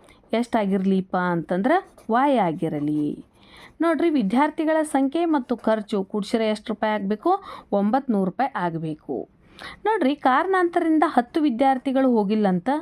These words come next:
ಅಂದ್ರೆ ಎಕ್ಸ್ ಮೈನಸ್ ಹತ್ತು, ಅವ್ರು ಹೋಗ್ಲಿಲ್ಲ ಅಂದ್ರೆ ಪ್ರತಿಯೊಬ್ಬ ವ್ಯಕ್ತಿಗೆ ವೈ ರೂಪಾಯಿ ಬಂದಿತ್ತಲ್ಲ, ಅದಕ್ಕೆ ಎಷ್ಟು ಬರ್ತೈತೆ ಅಂತ? ಹದಿನೈದು ರೂಪಾಯಿ ಹೆಚ್ಚು ಬರ್ತೈತೆ ಅಂತ, ಒಂಬತ್ನೂರು.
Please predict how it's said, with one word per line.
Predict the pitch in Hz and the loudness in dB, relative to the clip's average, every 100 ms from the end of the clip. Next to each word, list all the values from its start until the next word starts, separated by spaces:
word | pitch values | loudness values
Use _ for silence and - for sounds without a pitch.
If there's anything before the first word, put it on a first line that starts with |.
| - | -4
ಅಂದ್ರೆ | 226 294 339 | 0 0 0
ಎಕ್ಸ್ | 208 - - | -4 -4 -2
ಮೈನಸ್ | 277 269 254 - | 2 2 0 0
ಹತ್ತು, | 190 - 196 320 - - - - | -2 0 -2 -2 -6 -14 -12 -4
ಅವ್ರು | - 311 302 | 2 2 4
ಹೋಗ್ಲಿಲ್ಲ | 277 339 330 330 320 | 4 4 4 2 4
ಅಂದ್ರೆ | 302 330 | 2 2
ಪ್ರತಿಯೊಬ್ಬ | 254 220 294 285 | 0 0 0 0
ವ್ಯಕ್ತಿಗೆ | 285 285 - 302 339 | 0 -2 -2 0 2
ವೈ | 359 233 247 | 4 4 4
ರೂಪಾಯಿ | 294 269 285 | 2 0 0
ಬಂದಿತ್ತಲ್ಲ, | 277 285 302 359 226 - - - | 2 0 2 2 0 -4 -6 -2
ಅದಕ್ಕೆ | 240 277 | 0 0
ಎಷ್ಟು | 269 | 0
ಬರ್ತೈತೆ | 285 262 254 277 | 0 0 -4 -2
ಅಂತ? | 262 | 2
ಹದಿನೈದು | 370 262 214 285 311 | 2 2 2 2 2
ರೂಪಾಯಿ | 294 294 | 0 0
ಹೆಚ್ಚು | 247 226 254 | 0 0 -2
ಬರ್ತೈತೆ | 226 202 180 180 | -2 -4 -6 -6
ಅಂತ, | 185 320 359 - - | 0 -2 -2 -16 -2
ಒಂಬತ್ನೂರು. | 220 247 254 226 185 165 165 | 2 4 2 0 0 -2 -2